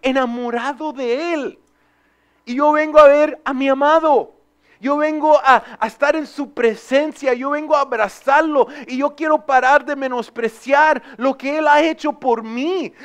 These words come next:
Cuando yo no le doy mi prédica completa, le estoy diciendo, "Señor, sí, tú hiciste cambio, pero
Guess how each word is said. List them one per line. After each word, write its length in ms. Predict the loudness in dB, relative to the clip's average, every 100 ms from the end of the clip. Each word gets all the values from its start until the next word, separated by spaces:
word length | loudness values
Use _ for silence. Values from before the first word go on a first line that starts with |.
| -6
Cuando 280 | -4 -4 -6
yo 160 | -4
no 140 | -2 0
le 120 | 0
doy 240 | 0 0
mi 140 | 0 -6
prédica 560 | 2 2 2 -2 -6
completa, 560 | -2 -4 -2 -2 0 -2
le 120 | -2
estoy 180 | -6 -10
diciendo, 320 | -8 -8 -10
"Señor, 400 | -12 -4 -2 -2
sí, 180 | -4 -8
tú 140 | -8
hiciste 400 | -10 -10 -10 -6
cambio, 360 | -2 -2 -4 -6
pero 220 | -2 -2